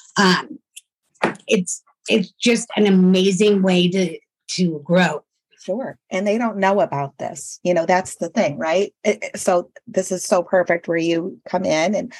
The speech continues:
Speaker 2: how do you find your clients? How do you find, where are your ideal clients today?
Speaker 1: Um, so I do a lot of networking. Um, I also word of mouth, 'cause I've been doing, so I've been doing this government contract grants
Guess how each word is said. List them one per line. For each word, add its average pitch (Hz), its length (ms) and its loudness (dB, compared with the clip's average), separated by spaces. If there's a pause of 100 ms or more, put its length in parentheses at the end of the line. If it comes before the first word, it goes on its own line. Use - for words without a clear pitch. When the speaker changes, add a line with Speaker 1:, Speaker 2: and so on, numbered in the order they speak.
(220)
Speaker 2:
how 320 220 2
do 494 160 -2
you 302 160 2
find 233 500 2
your 185 240 -2
clients? 185 440 -6
How 165 100 -4
do 190 60 -6
you 175 80 -8
find, 175 380 -10
where 185 140 -2
are 185 80 0
your 175 200 -8
ideal - 680 -12
clients - 640 -12 (100)
today? 160 320 -10
Speaker 1:
Um, 330 460 4 (200)
so - 300 -4
I 320 100 0
do 349 160 -2
a 320 40 -8
lot 339 160 0
of 339 80 -4
networking. 277 600 -2 (540)
Um, 247 400 2 (100)
I 226 220 0
also 233 840 0 (440)
word 220 240 2
of 214 160 -2
mouth, 208 260 0 (100)
'cause 226 160 0
I've 202 160 0
been 196 140 2
doing, 185 400 0
so - 180 0
I've 247 160 4
been 277 160 2
doing 202 300 2
this 180 540 -2 (1700)
government 196 460 2
contract 180 600 2
grants 170 680 -4